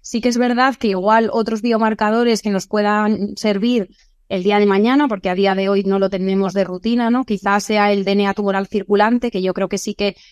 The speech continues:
pueda tener un papel como para seleccionar qué pacientes se puedan beneficiar más del tratamiento. Incluso esa monitorización del C T D N A nos puede decir también cuál es el que igual va a tener, ¿no? Mejor pronóstico. O sea que yo creo que,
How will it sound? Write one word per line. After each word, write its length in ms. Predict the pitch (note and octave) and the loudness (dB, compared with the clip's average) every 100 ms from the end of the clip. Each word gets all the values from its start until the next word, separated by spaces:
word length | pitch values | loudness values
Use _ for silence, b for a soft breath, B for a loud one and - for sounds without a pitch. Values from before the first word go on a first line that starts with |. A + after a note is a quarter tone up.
| b | b
pueda 240 | - G#3 G3 | -2 0 2
tener 240 | G3 G3 | 0 0
un 140 | G3+ F#3+ | 0 0
papel 420 | F#3+ G3+ A#3 C4 b b | 0 2 0 -2 b b
como 200 | - G3 | -4 0
para 200 | F#3+ F#3 | 0 0
seleccionar 880 | F#3+ G#3 G3+ G3+ G#3 G3+ G#3+ A3 G#3 - | 0 0 0 0 0 2 2 0 -2 -4
qué 120 | A3 | -2
pacientes 480 | G#3+ G#3 A3 G#3 G3+ | 0 0 0 0 0
se 120 | G#3 | -2
puedan 220 | F#3+ G3+ | 0 2
beneficiar 400 | G3+ G3+ G3+ G3 | 2 0 -2 -2
más 160 | G3 G3 | -2 -2
del 140 | G3+ | -2
tratamiento. 520 | G3 G3+ G3+ A3 A#3 A#3+ | -2 -2 0 2 2 2
Incluso 540 | G3+ G#3 G#3+ A#3+ B3 b b b | 0 0 0 0 -2 b b b
esa 200 | G3 G#3+ | -2 0
monitorización 840 | G#3 G#3 G3+ G3+ G3+ G3+ A3 G#3 | 2 2 0 -2 0 -2 0 2
del 120 | G#3 F#3+ | 0 -2
C 140 | G#3 | -4
T 120 | G3+ | -2
D 120 | G3+ | 0
N 180 | G3+ G3+ | 2 2
A 80 | G#3 | 2
nos 140 | A3+ F#3+ | 0 -2
puede 260 | G3+ G3 | -2 0
decir 320 | G3 F#3 G3+ F#3+ | -2 -2 -4 -2
también 400 | F#3 F#3+ G3 G#3 | -2 0 0 0
cuál 180 | F#3+ | 0
es 140 | F#3+ F#3+ | -2 -4
el 100 | F#3+ | -4
que 80 | F#3 | -2
igual 280 | F3 F3+ | -2 0
va 60 | F3+ | -2
a 40 | |
tener, 260 | F3+ F3+ F3 | -2 -4 -2
¿no? 140 | G3 | 0
Mejor 280 | A3 F#3+ F#3+ | 0 0 -6
pronóstico. 520 | E3+ E3 E3 - E3+ | -6 -10 -10 -10 -10
O 20 | E3 | -6
sea 140 | F3+ | -6
que 120 | F3+ | -4
yo 140 | F#3 F#3 | -4 -2
creo 240 | G3+ G3+ | -2 -2
que, 340 | G#3 F#3+ F3+ | -2 -2 -4